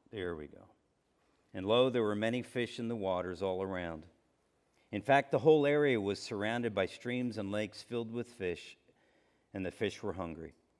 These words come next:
Week after week, month after month, and year after year, these who called themselves fishermen met in meetings and talked about their call to fish.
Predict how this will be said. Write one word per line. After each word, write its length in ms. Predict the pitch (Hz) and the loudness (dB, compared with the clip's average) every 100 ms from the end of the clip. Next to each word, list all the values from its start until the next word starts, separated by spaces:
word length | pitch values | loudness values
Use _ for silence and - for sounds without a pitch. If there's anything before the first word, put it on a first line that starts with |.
| _ _ _ - | _ _ _ -2
Week 240 | 113 139 | 2 4
after 280 | 139 - 127 | 4 4 0
week, 280 | 120 123 - | 2 2 0
month 280 | 113 120 123 | -2 0 0
after 240 | 113 123 | -2 -2
month, 320 | 110 110 98 | -2 -2 -2
and 120 | 98 | -4
year 240 | 95 117 120 | 0 2 0
after 160 | 117 | 0
year, 260 | 107 104 98 | -2 0 -2
these 260 | 98 110 - | -2 -4 -8
who 80 | |
called 300 | 101 120 110 | -4 0 0
themselves 440 | 110 104 117 101 - | -2 -4 -2 -2 -4
fishermen 560 | - 117 - 95 87 | -8 -8 -6 -6 -4
met 180 | 95 110 123 | -4 -4 -4
in 120 | 120 | -4
meetings 440 | 107 95 92 87 | -4 -4 -6 -8
and 120 | 110 | -10
talked 300 | - 107 110 | -2 -2 -2
about 240 | 110 104 101 | -4 -4 -4
their 100 | 113 | -8
call 300 | - 101 92 | -4 -4 -4
to 80 | 90 | -8
fish. 500 | - 131 95 - | -6 -6 -6 -16